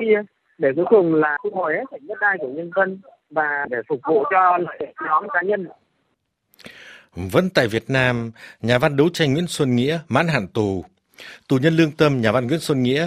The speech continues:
Speaker 2: vừa mãn hạn tù và được trả tự do ngày hôm nay. Năm nay sáu mươi lăm tuổi, là hội viên Hội Nhà văn Hải Phòng. Từ năm hai nghìn lẻ bảy,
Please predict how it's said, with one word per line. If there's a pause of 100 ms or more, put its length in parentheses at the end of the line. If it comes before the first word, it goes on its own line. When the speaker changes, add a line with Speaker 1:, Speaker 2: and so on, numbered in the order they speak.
(100)
Speaker 2:
vừa
mãn
hạn
tù (240)
và
được
trả
tự
do
ngày
hôm
nay. (640)
Năm
nay
sáu
mươi
lăm
tuổi,
là
hội
viên
Hội
Nhà
văn
Hải
Phòng. (440)
Từ
năm
hai
nghìn
lẻ
bảy,